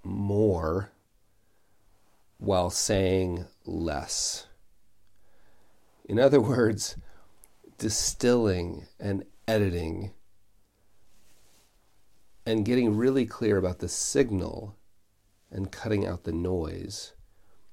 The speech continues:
is super hard. One of the goals with this podcast,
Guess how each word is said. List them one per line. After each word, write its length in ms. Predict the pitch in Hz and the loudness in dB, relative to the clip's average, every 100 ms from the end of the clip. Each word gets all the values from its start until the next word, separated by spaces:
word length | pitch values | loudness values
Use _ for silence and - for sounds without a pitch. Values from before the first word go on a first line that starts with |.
| - - | -18 -10
is 160 | 98 | -6
super 380 | - - 107 104 | -4 -2 -2 -2
hard. 440 | 95 160 98 87 - _ _ _ _ _ | -4 -2 -2 -4 -10 _ _ _ _ _
One 240 | - 113 143 | 0 4 6
of 180 | 131 113 | 6 4
the 100 | 110 | 2
goals 640 | 104 98 110 107 107 98 | 4 6 8 8 4 2
with 260 | 98 87 - | -4 -4 2
this 300 | 107 98 - | 2 2 -4
podcast, 960 | - 131 131 123 - 107 107 101 - | -4 2 2 2 -2 0 0 -2 -10